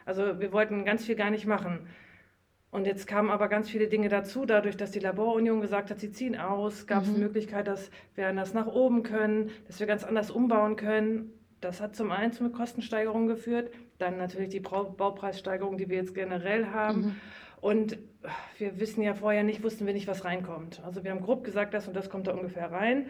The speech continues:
Speaker 1: Dann gibt's, gab's Änderungen und dadurch ist es dann halt auch teurer geworden. Wenn ein Café hat natürlich andere Baukosten verursacht das als ein Einzelhandel.
Speaker 2: Mhm.
Speaker 1: Das ist einfach so.
Speaker 2: Und damit hat sich ja auch dann der Zeitpunkt der, der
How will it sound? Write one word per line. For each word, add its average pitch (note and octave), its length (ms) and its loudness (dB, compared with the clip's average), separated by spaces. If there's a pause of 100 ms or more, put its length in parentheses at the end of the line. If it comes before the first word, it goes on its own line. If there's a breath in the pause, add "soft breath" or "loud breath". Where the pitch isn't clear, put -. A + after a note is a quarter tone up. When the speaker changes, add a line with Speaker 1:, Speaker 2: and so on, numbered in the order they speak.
(220 loud breath)
Speaker 1:
Dann F3+ 140 -6
gibt's, F#3 240 -8
gab's F3+ 240 -2
Änderungen F3+ 680 0
und F3 300 -6
dadurch F3 260 -4
ist F#3 140 -10
es F3+ 80 -10
dann F3+ 160 -6
halt F3 100 -6
auch - 140 -8
teurer F#3+ 300 -4
geworden. F3+ 520 -6
Wenn F3 160 -8
ein F3 240 -6
Café G#3 560 0
hat G#3+ 160 -4
natürlich G#3 540 -2
andere G#3 380 4
Baukosten G#3 580 0
verursacht G3+ 400 -2
das F#3+ 100 -10
als F3+ 220 -8
ein E3 80 -6
Einzelhandel. E3 500 -10 (140)
Speaker 2:
Mhm. F#3+ 400 2
Speaker 1:
Das - 160 -6
ist - 140 -12
einfach D#3+ 280 -14
so. E3+ 220 -16 (560 loud breath)
Speaker 2:
Und G#3 280 4
damit G3+ 220 2
hat G#3+ 120 -4
sich G#3+ 100 -10
ja G#3 100 -2
auch G3+ 60 -4
dann G#3 160 -2
der F#3+ 100 2
Zeitpunkt G#3 540 -2
der, F#3 360 2
der F#3 140 2